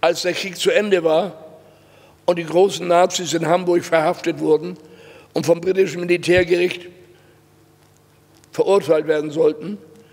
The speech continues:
wurde mein Schwager Hermann nach Deutschland zurückgeholt, weil er perfekt Deutsch sprach. Und er fungierte dort als Dolmetscher im Hamburger Kuriohaus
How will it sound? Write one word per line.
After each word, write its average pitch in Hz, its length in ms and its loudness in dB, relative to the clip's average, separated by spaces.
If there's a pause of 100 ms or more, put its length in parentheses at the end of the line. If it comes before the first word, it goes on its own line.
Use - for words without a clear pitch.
(460)
wurde 185 280 2
mein 175 200 2
Schwager 165 380 2
Hermann 165 640 0 (840)
nach 165 180 -2
Deutschland 190 500 0
zurückgeholt, 196 680 -2 (880)
weil 165 240 2
er 175 100 2
perfekt 160 440 -2
Deutsch 202 240 0
sprach. - 320 -8 (800)
Und 165 140 -2
er 170 100 4
fungierte 156 560 0
dort 165 340 2
als 180 240 -4
Dolmetscher 196 680 0 (320)
im 147 160 -6
Hamburger 156 380 0
Kuriohaus 170 840 0